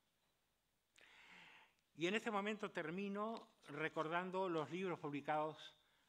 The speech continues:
hasta ahora, que también están, pero que tienen bastantes matices diferentes. Yo podría decir que toda la parte uruguaya de mi producción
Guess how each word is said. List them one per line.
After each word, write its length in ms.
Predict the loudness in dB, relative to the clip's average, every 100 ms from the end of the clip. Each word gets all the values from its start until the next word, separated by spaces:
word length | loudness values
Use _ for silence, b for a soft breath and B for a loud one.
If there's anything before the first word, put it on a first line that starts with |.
| -10
hasta 240 | -6 0
ahora, 140 | 2 2
que 100 | 0
también 240 | -2 -2
están, 340 | -2 -4 -4 -8 -16 _ _ -20 -8
pero 140 | -8
que 100 | -6
tienen 200 | -6 -4
bastantes 420 | -2 -4 -4 -6
matices 400 | -8 -8 -8 -6
diferentes. 600 | -6 -8 -12 -14 -16 -20 -20 B B B B B B -12
Yo 200 | -6 -2
podría 220 | 2 2
decir 240 | 0 -2
que 160 | -2 -4
toda 220 | -4 -4
la 100 | -4
parte 260 | -6 -6 -6
uruguaya 560 | -6 -4 -4 -4 -6
de 180 | -8 -8
mi 120 | -12
producción 760 | -12 -12 -12 -10 -10 -10 -12